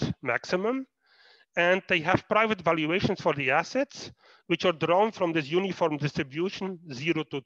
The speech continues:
two. Again, this is general, you know, but this is a specific example here, implying that their valuation for the asset is equal to B times V.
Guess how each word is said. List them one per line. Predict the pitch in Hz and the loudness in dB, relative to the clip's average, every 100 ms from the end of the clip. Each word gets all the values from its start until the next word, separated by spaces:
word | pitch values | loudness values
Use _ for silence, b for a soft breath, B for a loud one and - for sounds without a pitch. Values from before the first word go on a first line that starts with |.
| - | -10
two. | 120 95 135 - | -14 -14 -20 -6
Again, | 156 180 190 | 0 2 2
this | 160 | 2
is | 143 131 | 0 0
general, | 143 139 160 214 247 _ - | 0 2 2 2 0 _ -10
you | |
know, | 143 143 135 131 | -4 -2 -2 -8
but | 139 _ _ _ | -14 _ _ _
this | 143 131 | -6 -4
is | 127 | -6
a | 131 | -8
specific | - 127 135 131 | -8 -8 -8 -6
example | 117 117 175 226 151 | -6 -2 -2 -4 -12
here, | 113 120 175 _ B B B B B B B B | -8 -4 -6 _ B B B B B B B B
implying | 160 190 208 240 | -4 2 4 4
that | 202 190 | 4 2
their | 180 | 4
valuation | 165 160 160 196 - 190 | 4 2 0 0 2 4
for | 190 | 4
the | 151 156 | 4 0
asset | 170 175 156 | 0 -2 -4
is | 131 | -4
equal | 147 151 | -4 -6
to | 135 139 | -6 -8
B | 113 139 127 | -6 -10 -4
times | 123 120 104 | -4 -6 -12
V. | 120 92 | -16 -18